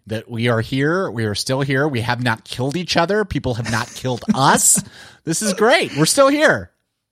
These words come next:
Speaker 2: Yes, and to the tens of you that are still listening, we wanna thank you for <laughs> being loyal, uh, listeners. So, but it's been a lot of fun. Uh, we're gonna do something a little different this episode, and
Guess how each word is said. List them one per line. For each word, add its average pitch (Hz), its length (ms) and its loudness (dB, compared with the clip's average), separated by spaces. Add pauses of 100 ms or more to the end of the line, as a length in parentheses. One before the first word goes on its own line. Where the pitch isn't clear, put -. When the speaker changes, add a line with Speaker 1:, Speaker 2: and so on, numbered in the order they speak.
Speaker 2:
Yes, 139 340 -2
and 147 200 -2
to 160 80 0
the 139 100 -2
tens 220 380 2
of 208 100 2
you 208 200 2
that 175 120 2
are 156 200 2
still 185 340 -2
listening, 123 640 0
we 135 100 0
wanna 135 300 0
thank 135 340 -4
you 131 100 -4
for 127 180 -8
<laughs> - 20 -8
being 147 400 2
loyal, 160 580 0 (500)
uh, 131 220 2
listeners. 120 460 -4
So, 113 240 -2 (240)
but 170 100 6
it's 180 100 4
been 214 140 2
a 214 60 4
lot 190 160 6
of 170 120 -2
fun. 156 380 4
Uh, 135 380 0
we're 160 80 0
gonna 202 140 4
do 240 80 2
something 202 300 2
a 190 60 2
little 196 160 2
different 131 640 -2
this 120 200 -2
episode, 120 720 -2
and 113 460 -2